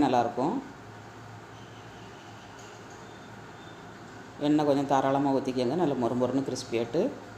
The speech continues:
டேஸ்ட் நல்லாயிருக்கும். ஒரு ஸ்பூன் வச்சு கோரி ஊற்றுங்க, வெளியில் வராமல் கரெக்டாக இருக்குங்க. கரண்டி வச்சு கோரி ஊற்றுனீங்கன்னா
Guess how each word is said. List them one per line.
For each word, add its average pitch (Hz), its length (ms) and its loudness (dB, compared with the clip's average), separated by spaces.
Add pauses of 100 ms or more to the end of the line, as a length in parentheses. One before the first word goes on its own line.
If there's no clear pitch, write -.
(600)
டேஸ்ட் 135 300 4
நல்லாயிருக்கும். 117 480 2 (2250)
ஒரு 139 120 0
ஸ்பூன் 156 260 4
வச்சு 151 220 2
கோரி 135 220 8
ஊற்றுங்க, 135 260 4 (1900)
வெளியில் 139 300 8
வராமல் 135 320 4
கரெக்டாக 117 280 2
இருக்குங்க. 95 340 0 (800)
கரண்டி 151 280 4
வச்சு 139 220 2
கோரி 131 160 6
ஊற்றுனீங்கன்னா 127 400 2